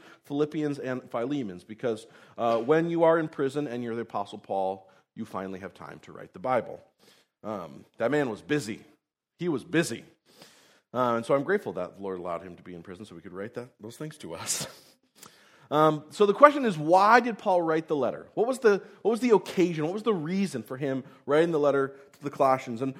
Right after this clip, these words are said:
what's interesting about the letter, uh, this letter to the church in Colossae is that Paul himself didn't start this church. We'll meet a guy in our passage today named Epaphras. He's most likely the guy who started the church after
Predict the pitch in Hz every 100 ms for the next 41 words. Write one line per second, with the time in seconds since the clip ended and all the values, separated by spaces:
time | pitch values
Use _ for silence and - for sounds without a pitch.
0 | - - 185 208 262 339 302 214 175 147
1 | 151 143 147 180 175 175 135 127 180 -
2 | 151 135 - 120 117 107 - - 170 151
3 | 131 135 160 143 135 - 233 277 247 -
4 | - - - 247 233 - - 185 202 -
5 | 110 95 - - _ _ - - 82 -
6 | - - _ _ _ - 180 190 160 175
7 | 175 170 156 139 165 170 160 147 156 156
8 | 143 131 95 - 147 147 147 165 160 180
9 | 156 156 175 165 143 - 123 123 127 117
10 | - 143 143 123 113 139 135 135 113 104